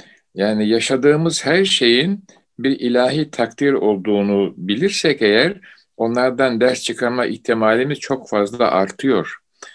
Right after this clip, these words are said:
Yani bize Cenab-ı Rabbül Alemin bir hayat takdir etti, bir kader takdir etti ve yaşadıklarımızdan ibret ve ders almaklığımız icap eder,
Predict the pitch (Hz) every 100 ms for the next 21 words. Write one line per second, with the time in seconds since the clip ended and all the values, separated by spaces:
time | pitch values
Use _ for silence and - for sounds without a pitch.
0 | _ _ - 95 98 95 110 110 135 127
1 | 110 113 120 107 104 101 98 95 92 95
2 | 98 123 160 165 - - _ _ - 117
3 | 107 107 113 160 - 104 98 - 92 87
4 | - - 117 104 98 - 87 123 147 131
5 | 98 - 87 82 - 151 123 110 113 113
6 | 110 120 117 113 107 156 131 - 104 120
7 | 131 - 98 90 123 - 104 101 98 107
8 | 104 131 113 104 92 101 92 90 85 80
9 | -